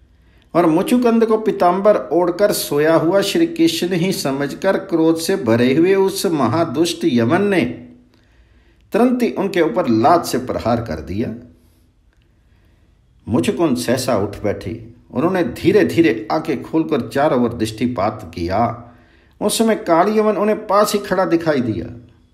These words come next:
रोष से भरे हुए नरेश की दृष्टि पड़ते ही काल यमन अपने ही देह से उत्पन्न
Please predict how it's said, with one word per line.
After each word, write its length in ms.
रोष 460
से 100
भरे 360
हुए 160
नरेश 340
की 160
दृष्टि 340
पड़ते 340
ही 140
काल 320
यमन 300
अपने 340
ही 140
देह 360
से 380
उत्पन्न 680